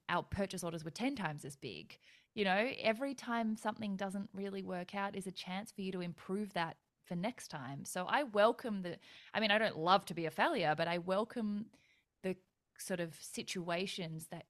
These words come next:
are constant real-time feedback of what you could do better. And if you don't get bogged down in, like, "I am a failure, I am the reason this, you know,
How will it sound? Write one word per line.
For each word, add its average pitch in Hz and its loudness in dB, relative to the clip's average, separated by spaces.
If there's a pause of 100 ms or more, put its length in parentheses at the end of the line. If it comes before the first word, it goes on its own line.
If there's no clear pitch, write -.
(100)
are 185 0 (140)
constant 214 -4
real-time 185 -4
feedback 196 -4
of 156 -10
what 175 -2
you 196 -4
could 165 -10
do 147 -6
better. 131 -4 (640)
And 202 4
if 202 0
you 202 -2
don't 208 2
get 226 -6
bogged 165 -2
down 165 -4
in, 208 -4
like, 147 -6 (120)
"I 165 4
am 160 0
a 151 -6
failure, 139 -6 (100)
I 170 6
am 147 -2
the 151 -4
reason 151 -6
this, - -8
you 165 -6
know, 143 -4